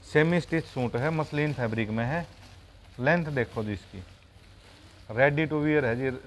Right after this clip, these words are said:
Ready है इसकी length। नीचे पाइपिंग लाग रही है, समोसा लेस लाग रही है जी, मुड़ा हुआ भी नीचे था, समोसा लेस भी लाग रही है। और उसके बाद भी पचास ready है जी, पचास length तैयार है इसकी। Length इसकी ज़्यादा है जी, उनचास पचास की length है,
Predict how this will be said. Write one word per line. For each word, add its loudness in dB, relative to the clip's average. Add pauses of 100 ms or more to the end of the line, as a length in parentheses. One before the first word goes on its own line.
Ready 4
है 2
इसकी -6
length। -2
नीचे -4
पाइपिंग -4
लाग 2
रही -2
है, -4 (480)
समोसा 2
लेस 4
लाग 6
रही 0
है -4
जी, -4
मुड़ा 2
हुआ 6
भी -4
नीचे -6
था, 0
समोसा -6
लेस -2
भी -6
लाग 4
रही -2
है। -4 (420)
और -4
उसके -4
बाद 6
भी 0
पचास 0
ready -4
है -4
जी, -8
पचास -6
length -4
तैयार -4
है -6
इसकी। -16 (1500)
Length 0
इसकी -4
ज़्यादा 4
है 6
जी, -2
उनचास 0
पचास -2
की -6
length -2
है, -4